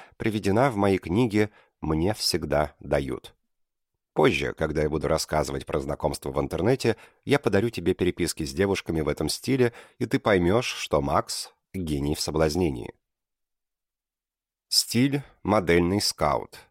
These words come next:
Этот стиль я выработал, пообщавшись с одним реально модельным скаутом,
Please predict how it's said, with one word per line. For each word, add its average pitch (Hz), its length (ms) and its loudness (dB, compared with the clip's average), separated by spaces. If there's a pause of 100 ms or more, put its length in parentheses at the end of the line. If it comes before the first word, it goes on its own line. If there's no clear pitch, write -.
(580)
Этот 76 240 -2
стиль 110 480 -2
я 82 180 2
выработал, 104 640 2
пообщавшись 95 680 -2
с - 100 0
одним 87 420 2
реально 85 380 2
модельным 80 460 0
скаутом, 131 520 0